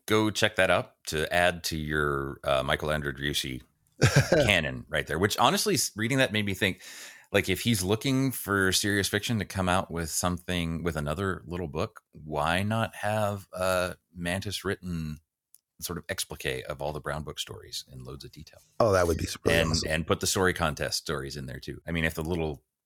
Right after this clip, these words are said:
Speaker 1: chapter by chapter thing sells, then I think that thing would probably sell even more. <laughs>
Speaker 2: Yeah.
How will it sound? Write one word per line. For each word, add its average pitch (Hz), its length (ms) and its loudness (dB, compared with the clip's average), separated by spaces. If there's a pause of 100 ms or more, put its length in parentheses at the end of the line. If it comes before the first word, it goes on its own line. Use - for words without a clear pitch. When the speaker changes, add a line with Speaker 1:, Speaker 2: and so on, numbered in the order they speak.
(320)
Speaker 1:
chapter 92 280 0
by 73 100 0
chapter 95 300 0
thing 62 340 -4 (440)
sells, 64 460 -4 (120)
then 62 440 -10 (120)
I 73 120 -12
think - 180 -12
that 67 180 -6
thing 60 160 -12
would 62 160 -16
probably - 220 -10
sell - 260 -8
even - 180 -16
more. - 240 -16
<laughs> - 400 -2
Speaker 2:
Yeah. 98 200 8